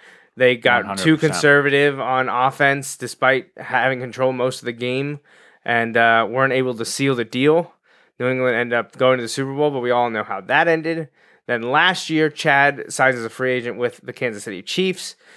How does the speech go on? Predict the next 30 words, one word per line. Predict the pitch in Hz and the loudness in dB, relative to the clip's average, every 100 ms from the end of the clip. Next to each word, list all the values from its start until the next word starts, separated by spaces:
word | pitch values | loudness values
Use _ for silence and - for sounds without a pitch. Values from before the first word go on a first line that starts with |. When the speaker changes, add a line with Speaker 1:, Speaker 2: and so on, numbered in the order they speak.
| _ | _
Speaker 1:
He | - 135 | -10 -2
backs | 131 123 - | 2 2 2
up | 127 - | -4 0
Patrick | 131 123 110 | -2 -2 -6
Mahomes | 113 123 143 143 131 | -8 -2 0 0 -2
all | 123 120 113 | 0 0 -2
year. | 113 180 196 202 196 _ _ _ _ _ _ _ _ _ - | -2 2 2 0 -6 _ _ _ _ _ _ _ _ _ 2
And | 135 123 120 | 2 2 -2
the | 113 | -8
Chiefs | - 156 156 139 - - _ | -2 0 0 -2 -10 -12 _
<sighs> | - - - _ _ _ _ _ _ _ _ _ | -18 -18 -20 _ _ _ _ _ _ _ _ _
should | - - - 165 | -16 -8 2 4
have, | 185 185 165 | 6 4 2
could | - 175 | 2 4
have, | 175 151 | 4 2
would | 135 147 175 | -2 2 4
have | 170 160 143 - - _ _ - | 2 0 -8 -16 -20 _ _ -6
won | 131 147 156 | 2 4 4
the | 143 | 0
game | 143 143 | 2 2
against | 135 123 139 147 131 | 0 0 -2 -2 -6
New | 131 | -4
England | 131 127 123 | -2 -2 -2
in | - 185 185 | 0 0 0
Kansas | 170 143 123 | -2 -2 -4
City | - 156 131 | -4 -2 -2
last | 113 113 120 98 | -4 -2 -2 -4
Speaker 2:
Mm-hmm. | - | -6
Speaker 1:
year. | 113 110 110 _ _ _ _ _ _ _ | -4 -4 -6 _ _ _ _ _ _ _
But | 113 135 135 123 - - | -2 4 4 2 -6 -16